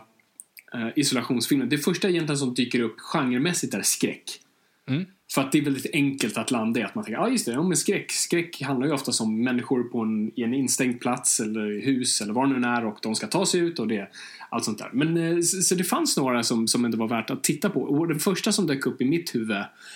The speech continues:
Speaker 1: är Alien, som jag
Speaker 2: Mm.
Speaker 1: faktiskt såg om igår. Jag kom, när såg du Alien sist?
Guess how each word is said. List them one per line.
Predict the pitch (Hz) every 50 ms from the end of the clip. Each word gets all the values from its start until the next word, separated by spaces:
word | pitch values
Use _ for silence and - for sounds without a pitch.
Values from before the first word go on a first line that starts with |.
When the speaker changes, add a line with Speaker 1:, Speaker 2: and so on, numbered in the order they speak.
| - - - - -
Speaker 1:
är | - 113 104 101 98 95 95 98 - - - -
Alien, | 170 170 175 156 131 110 - - - - - - _ _ _ _ _ _
som | - - 147
jag | 135
Speaker 2:
Mm. | 139 143
Speaker 1:
faktiskt | 139 117 123 -
såg | 135 123 131
om | 139 135 120 107
igår. | 104 107 147 95 92 92 - - - - - - - - - - - - _
Jag | 135 139
kom, | 214 220
när | 175 - 170 180 220
såg | 220 - 214 180
du | 214 202 - - -
Alien | 135 190 190 135 110 104 101
sist? | - - 101 95 - - - -